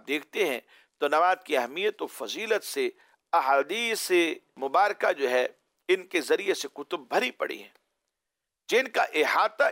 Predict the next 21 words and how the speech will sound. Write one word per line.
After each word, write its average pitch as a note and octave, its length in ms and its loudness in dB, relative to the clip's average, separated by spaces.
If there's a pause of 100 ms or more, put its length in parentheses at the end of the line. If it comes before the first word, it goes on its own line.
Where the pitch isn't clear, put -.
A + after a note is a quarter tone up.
ایک A#3+ 180 -2
مختصر B3 600 0
سے - 180 -2
بیان E3 460 2
میں C3+ 120 -2 (200)
ممکن F3+ 380 -8
نہیں B3 260 -4
ہے۔ - 120 -8 (960)
صاحب E3 480 0 (320)
نظر D3+ 360 2
و F#3+ 80 2
بصیرت A#3 600 -2
کے F3+ 100 2
لیے D#3 240 -4
یہ F#3+ 160 -2
چند A3 400 0
حدیثیں - 540 -2 (640)
کافی G3+ 420 0
ہیں C#3 120 -6 (400)
کہ A3 120 2
وہ B3 160 6